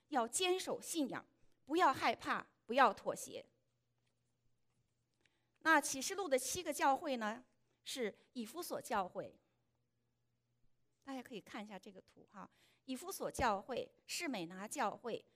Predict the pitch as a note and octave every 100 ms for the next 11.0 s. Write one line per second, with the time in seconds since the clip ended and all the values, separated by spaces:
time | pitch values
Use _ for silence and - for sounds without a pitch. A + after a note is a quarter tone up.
0 | _ A3 C#4 F#4 F#4+ F#4 B3 - C#4 G#3+
1 | G3 C4+ E3 - _ _ _ D4 D4 G3+
2 | - A#3+ B3 C4+ C#4 B3 - A3+ E3 -
3 | _ - G4+ F4+ C4 C#4 D#4 B3 C#4+ G#3+
4 | - - C#4+ C#4+ - - - - B3 -
5 | - - A#3 D#4+ B3 F#3+ B3 B3 A#3 D#3
6 | - A3 - _ _ _ _ _ _ _
7 | _ _ _ _ _ - G4 E4 - -
8 | - F#4 F#4 F#4+ D#4+ C#4 D#4+ D4 D4 C4
9 | F3 - D4 B3+ G3 C#3+ G3+ G#3+ F3+ F#3
10 | A3+ C#4+ G3 F#3 F#3+ - F#3 - -